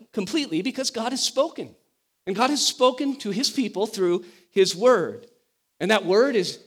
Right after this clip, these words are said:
used by God, the Holy Spirit, to purify his church, to sanctify believers by convicting us of sin, by driving us to repentance, by drawing us ever nearer to the Son in faith,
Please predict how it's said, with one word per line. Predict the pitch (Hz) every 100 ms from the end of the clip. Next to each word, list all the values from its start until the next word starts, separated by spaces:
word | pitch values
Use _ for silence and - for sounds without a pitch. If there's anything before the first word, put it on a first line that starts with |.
| _
used | 143 143 240 262 240 -
by | 214 214
God, | 170 170
the | 165
Holy | 165 180 160
Spirit, | - 226 196 135 - _ _ _ -
to | -
purify | - 220 254 - 202 214
his | 202 196
church, | - 220 208 - -
to |
sanctify | 185 - 247 269 269 247 - 151 117 123 - _ _
believers | 139 180 208 254 170 147 -
by | 160
convicting | 175 185 196 - 233
us | 214 208
of | 202
sin, | - 147 180
by | 180
driving | 151 175 160 208 220
us | 202 -
to | 170
repentance, | 156 - 120 170 -
by | 170
drawing | 135 147 151 180 196 185
us | 180 - - _ -
ever | 214 226
nearer | 175 165 180
to | 214 208
the |
Son | 214 - 139 113 175 _ _ _ -
in | 180
faith, | 165 247 160